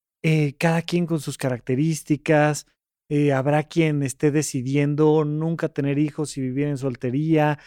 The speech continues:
habrá personas que ya hayan formado una familia de siete con gente adoptiva, con no, tal, pero ¿cómo podemos hacer de este, de este México,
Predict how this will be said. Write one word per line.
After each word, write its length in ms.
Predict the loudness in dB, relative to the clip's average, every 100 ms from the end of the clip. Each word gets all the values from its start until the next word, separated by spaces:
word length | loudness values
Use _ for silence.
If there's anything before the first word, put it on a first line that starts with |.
| -20 -4
habrá 320 | 0 4 2 2
personas 440 | -2 0 -2 -2
que 140 | -2 0
ya 100 | 2
hayan 220 | 0 0
formado 580 | -2 -2 0 2 4 4
una 220 | 4 0
familia 680 | -2 -2 0 2 2 2 0 -6 _ _
de 160 | 0 0
siete 800 | 0 4 4 4 2 4 4 0
con 340 | -2 -2 -4
gente 300 | -6 -6 -2
adoptiva, 840 | 0 0 -4 -6 -4 -2 0 0
con 340 | -2 -6 -4 -4
no, 300 | -2 -2 -2
tal, 260 | -2 -4 -4 _ _ _ _ _ _
pero 420 | 4 6 4 0 _ _ _ _ _ _
¿cómo 220 | -2 -2 0
podemos 520 | 0 2 0 -2 -4
hacer 340 | -6 -2 0 2
de 180 | 0
este, 640 | 0 -2 2 6 4 2 -6 _ _ _ _ _ _ _ _
de 60 | -6
este 220 | -4 -2
México, 840 | -2 -2 -4 -8 -4 0 0 -2